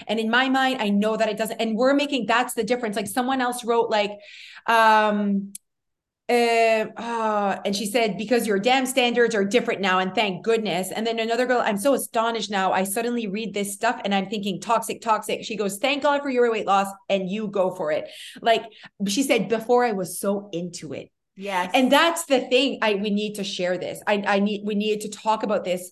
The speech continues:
Speaker 1: socially. I'm gonna ask this girl if I can share this. Um, I, I need, I, oh, I need to talk on my social media about this message. This is not okay. And this is also,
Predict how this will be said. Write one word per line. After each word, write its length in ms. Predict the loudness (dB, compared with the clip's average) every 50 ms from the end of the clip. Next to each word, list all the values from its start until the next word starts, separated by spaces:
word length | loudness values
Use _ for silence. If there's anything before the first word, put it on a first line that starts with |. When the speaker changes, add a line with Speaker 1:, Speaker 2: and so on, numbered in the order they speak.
| _ -14
Speaker 1:
socially. 640 | -12 -12 -8 -4 -2 -2 0 0 -2 -2 -4 -4 -4 -4
I'm 80 | -4
gonna 120 | -4 -4 -2
ask 280 | 0 0 0 0 -2
this 160 | -6 -8 -6
girl 180 | -4 -2 -2 0
if 120 | -2 -2
I 40 | -4
can 140 | -8 -8 -8
share 380 | -8 -8 -6 -4 -2 -2 -2 0
this. 320 | 0 -2 -2 -4 -6 -10 -14 -18 -20 -18 -18 -18 -12 -2 2
Um, 460 | 4 6 6 6 6 4 2 -2 0 0
I, 260 | 2 2 0 0 0
I 140 | 0 2 2
need, 420 | 2 0 0 -2 -2 -2 -2 -2 -2 -2
I, 120 | 0 0 0 -2 -2 0 4
oh, 640 | 4 6 6 8 6 6 6 4 2 -2 -6 -12 _ _ _ _ _ _ _ -2
I 120 | 0 0
need 340 | 0 0 0 -2 -2 -2 -4
to 80 | -8
talk 400 | -8 -6 -4 -2 -2 -2 -2 -2
on 100 | -4 -4
my 100 | -4 -4
social 380 | -6 -6 -8 -8 -8 -8 -8 -6
media 400 | -6 -6 -6 -4 -4 -4 -4 -4
about 300 | -4 -6 -4 -4 -6 -6
this 180 | -6 -8 -8 -8
message. 600 | -8 -8 -6 -6 -6 -6 -6 -6 -6 -6 -6 -6
This 200 | -6 -6 -4 -4
is 200 | -4 -4 -6 -8 -14 -18 -20 -20 -20 _ -10
not 460 | -8 -6 -2 0 0 2 2 4 4
okay. 460 | 4 4 2 2 0 0 0 2 0 0
And 140 | -2 -4
this 140 | -6 -6 -6
is 140 | -8 -6 -4
also, 640 | 0 0 0 0 0 0 0 0 0 0 -2 -6